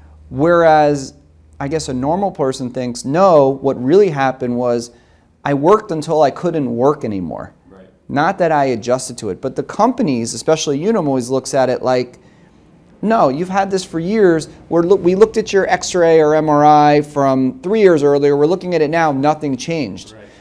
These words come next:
Speaker 1: But that gets into, you don't treat the chart, you treat the patient
Speaker 2: Right.
Speaker 1: and what their symptoms are. So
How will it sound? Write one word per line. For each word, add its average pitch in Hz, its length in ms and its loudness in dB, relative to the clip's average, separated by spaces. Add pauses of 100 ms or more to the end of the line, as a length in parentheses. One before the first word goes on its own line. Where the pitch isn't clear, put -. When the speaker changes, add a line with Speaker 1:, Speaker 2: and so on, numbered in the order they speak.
(120)
Speaker 1:
But 135 140 -8
that 214 200 2
gets 185 200 -6
into, 151 520 -4
you 135 180 -6
don't 160 240 0
treat 156 440 -8
the 127 80 -12
chart, 185 440 0
you 131 60 -8
treat 135 300 -8
the 92 80 -10
patient 135 460 -6 (360)
Speaker 2:
Right. - 160 -20 (100)
Speaker 1:
and 127 200 -2
what 139 180 4
their 135 180 0
symptoms 104 520 -10
are. 101 160 -6
So 127 500 -4